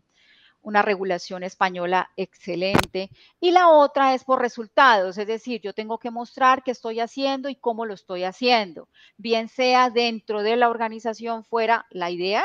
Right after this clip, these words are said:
el, obviamente lo ideal es que se haga de manera sinérgica. Si yo soy bueno adentro, tengo que ser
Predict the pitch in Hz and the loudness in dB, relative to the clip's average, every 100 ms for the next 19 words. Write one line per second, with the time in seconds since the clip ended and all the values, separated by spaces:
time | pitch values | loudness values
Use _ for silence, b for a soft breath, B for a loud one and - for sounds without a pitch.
0 | 392 185 165 - 180 175 196 208 233 233 | -4 -8 -14 -14 -12 -10 -10 -10 -8 -6
1 | 226 196 185 175 185 208 - 226 196 185 | -6 -4 -4 -4 -4 -6 -10 -8 -4 -2
2 | 180 180 214 190 170 165 202 - 202 233 | 0 -2 -4 -4 -10 -8 -8 -8 -4 -2
3 | 214 185 - 165 180 190 185 226 226 247 | -2 -6 -16 -18 -14 -14 -10 -8 -6 -2
4 | 247 247 247 247 359 302 220 - 202 202 | 0 0 -2 -6 -8 -8 -10 -10 -8 -6
5 | 196 | -6